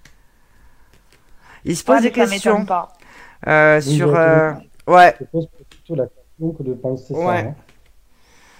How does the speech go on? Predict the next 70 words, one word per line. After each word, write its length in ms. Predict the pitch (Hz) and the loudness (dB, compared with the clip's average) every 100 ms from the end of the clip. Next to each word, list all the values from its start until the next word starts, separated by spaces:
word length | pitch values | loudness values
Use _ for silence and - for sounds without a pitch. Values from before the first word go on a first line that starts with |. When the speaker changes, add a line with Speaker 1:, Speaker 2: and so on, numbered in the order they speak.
| _ _ _ 147 | _ _ _ -10
Speaker 1:
Euh, 220 | 156 156 | -6 -2
Speaker 3:
C'est-à-dire 260 | 156 156 151 | 0 2 0
Speaker 1:
il 60 | |
Speaker 3:
que 40 | 175 | 0
le 60 | |
Speaker 1:
se, 80 | 185 | 0
Speaker 3:
fait 140 | 185 202 | 0 -4
que 60 | - - 170 | -6 -20 2
Speaker 1:
eh 160 | 190 254 | 4 8
ben, 100 | 269 | 6
Speaker 3:
vous 40 | |
Speaker 1:
tu 80 | 262 | 4
Speaker 3:
ayez 80 | 247 | -2
Speaker 1:
sais 240 | 160 311 | 2 2
Speaker 3:
des 60 | 320 | 4
Speaker 1:
quoi ? 280 | 247 220 269 - - | 6 8 8 2 0
Speaker 3:
nouvelles, 80 | 214 | 0
Speaker 1:
Écoute. 320 | 262 269 156 | 2 -2 0
Speaker 3:
ça, 220 | 185 143 | -2 -2
ça, 60 | 151 | -2
autre 260 | 143 139 | -6 -10
chose. 180 | - 143 - - | -18 -20 -20 -2
Speaker 1:
Attends, 320 | - 196 254 | 2 2 4
écoute, 380 | 196 - 240 233 | 2 2 -4 -2
encore 440 | - 185 190 220 226 | 0 0 2 0 0
mieux, 280 | 220 202 180 | -2 -2 -4
tu 180 | - | -4
vois, 140 | 143 185 | 0 0
il 60 | |
se 120 | 196 175 | -2 -8
dit 240 | 170 202 | -4 -4
que 80 | 196 | -6
peut-être 300 | 165 196 185 | -6 -4 -4
tu 100 | 185 | 0
vas 60 | 151 | 2
rencontrer 400 | 156 156 156 - | 2 -4 -12 -6
quelqu'un 420 | 170 156 170 180 | -6 -2 -2 -2
qui 80 | 165 | 0
va 20 | |
avoir 140 | 147 151 | -2 -2
une 40 | |
transformation, 560 | 156 156 170 180 180 160 | -6 -6 -4 -4 -4 -8
donc 160 | 143 | -8
t'es 120 | - | -6
vraiment 340 | 160 170 180 190 | -4 -2 -2 -2
dans 140 | 170 | -4
ses 160 | 160 170 | -6 -8
pensées, 400 | 160 165 - 151 | -6 -6 -6 -2
hein, 120 | 147 | -2
ne 80 | 151 | -4
pense 240 | 143 160 - | -6 -8 -4
pas 140 | 180 | -4
l'inverse. 500 | 175 170 156 151 - - - - - - | -2 -2 -2 -4 -8 -20 -20 -20 -16 -8
Il 100 | 190 | -6
se 140 | 247 | -2
demande 320 | 233 240 220 | 2 4 2
même 160 | 247 302 | 2 -2
si 180 | - - | -6 -4
t'es 140 | 220 | -4
toujours 260 | 208 190 240 | -4 -2 2
amoureuse 400 | 214 190 220 180 | 2 0 -6 -4
de 80 | 220 | -6
lui, 220 | 190 180 | -4 -4
non, 120 | 143 | -4
mais 60 | 139 | -6
c'est 140 | - - | -8 -2
quand 60 | |
même 200 | 175 202 | -2 -2
le 100 | 156 | -6
pompon. 480 | - 190 185 185 | -8 -12 -10 -10